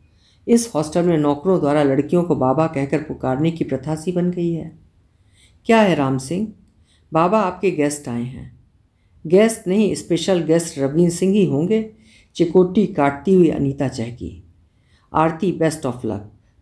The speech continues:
best of luck की ध्वनियाँ सब कमरों में गूंजने लगती हैं। मैं गाउन उतार कर जल्दी से साड़ी बांधती हूँ, पाउडर का पफ चेहरे पर फेर, बालों में कंघी कर,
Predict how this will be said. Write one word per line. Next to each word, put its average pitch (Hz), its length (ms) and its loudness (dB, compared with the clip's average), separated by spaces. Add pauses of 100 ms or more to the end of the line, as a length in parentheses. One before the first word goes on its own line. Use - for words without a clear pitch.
best 190 280 4
of 175 140 0 (100)
luck 170 220 -2
की 143 100 0
ध्वनियाँ 143 460 0
सब 139 260 -6
कमरों 139 280 2
में 143 160 2
गूंजने 147 340 0
लगती 170 400 -4
हैं। 156 220 -10 (420)
मैं 185 300 4
गाउन 190 280 2
उतार 165 320 0
कर 190 120 0
जल्दी 160 340 2
से 180 140 0
साड़ी 147 320 2
बांधती 131 520 0
हूँ, 127 380 -2 (240)
पाउडर 175 360 2
का 165 120 -4
पफ 175 300 -4
चेहरे 156 340 0
पर 165 160 -2
फेर, 151 500 -2 (240)
बालों 156 320 2
में 160 180 0
कंघी 151 320 2
कर, 175 300 -2